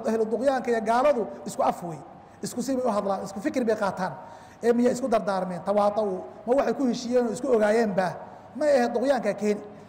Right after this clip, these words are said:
Duqyaanka iyo fasaadul qalbi. Aqliga hadduu fas-, aqliga hadduu fas-, ama qalbigu u fasahaado, xumaantiisu waddada uu qaadi waa isku wada mid. Kuwii hore iyo kuwii dambaba.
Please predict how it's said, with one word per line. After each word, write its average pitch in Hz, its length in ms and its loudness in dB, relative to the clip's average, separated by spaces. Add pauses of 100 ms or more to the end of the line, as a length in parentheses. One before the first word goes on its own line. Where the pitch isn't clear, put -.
(180)
Duqyaanka 254 440 2
iyo 233 140 -6
fasaadul 214 540 -2
qalbi. 226 220 0 (300)
Aqliga 285 260 2
hadduu 240 200 0
fas-, 247 220 -4
aqliga 277 220 2
hadduu 240 180 2
fas-, 233 140 -4
ama 226 160 0
qalbigu 277 300 0
u 277 40 -4
fasahaado, 208 520 2 (460)
xumaantiisu 233 540 0
waddada 254 280 4
uu 226 80 4
qaadi 240 220 2
waa 214 120 2
isku 202 160 -6
wada 202 140 2
mid. 220 120 0 (460)
Kuwii 339 160 4
hore 269 140 4
iyo 226 40 0
kuwii 220 180 -4
dambaba. 190 280 -2